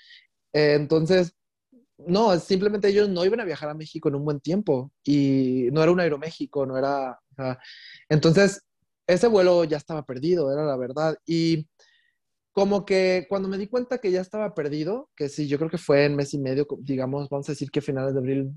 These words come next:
mayo, inicios, este, fue cuando dije, "¿Sabes qué? Hasta que las cosas se relajen bien cabrón, aunque sea el último día de mis seis meses, este, no me voy a ir. O sea, hasta que todo se, se tranquilice, no me voy a ir".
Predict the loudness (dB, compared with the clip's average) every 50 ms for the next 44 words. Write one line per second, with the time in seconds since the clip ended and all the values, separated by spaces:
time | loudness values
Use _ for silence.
0 | -14 -16 -12 -6 -4 -4 -4 -2 -2 -2 -2 -2 -4 -8 -8 -4 -2 -2 -2 -2
1 | -4 _ _ _ _ _ _ _ _ _ _ _ _ _ -4 -2 -2 -2 -4 -8
2 | _ _ 0 2 2 2 2 0 -2 -4 _ _ _ _ _ _ _ _ _ _
3 | _ _ _ _ -16 -4 -2 -2 0 0 0 0 0 0 0 0 0 -2 -2 -2
4 | -2 0 0 -2 -2 -2 -4 -6 -4 -4 -4 -4 -4 -8 -12 _ _ _ -12 -8
5 | -8 -6 -4 -4 -4 -2 -2 -4 -4 -4 -4 -4 -2 -2 -2 -2 -4 -4 -6 -8
6 | -8 -8 -8 -8 -8 -6 -6 -4 -4 -4 -6 -8 -10 -14 -14 -6 0 2 2 2
7 | 2 0 -4 -4 -2 0 0 0 0 0 0 -2 -6 -6 -6 -6 -6 -6 -6 -10
8 | -8 -6 -6 -6 -6 -8 _ -12 -14 -10 _ -4 -2 0 2 2 4 4 6 6
9 | 6 6 8 8 6 6 4 4 2 -2 _ _ _ _ _ _ _ _ -4 -2
10 | 0 0 0 -2 -4 -4 -4 -4 -2 0 2 2 2 0 0 0 0 0 0 -2
11 | -6 _ _ _ _ _ _ _ _ _ -8 -6 -4 -2 -4 -4 -4 -4 -4 -4
12 | -2 -2 -4 -4 -4 -4 -4 -4 -2 -2 -2 0 0 0 -2 -4 -6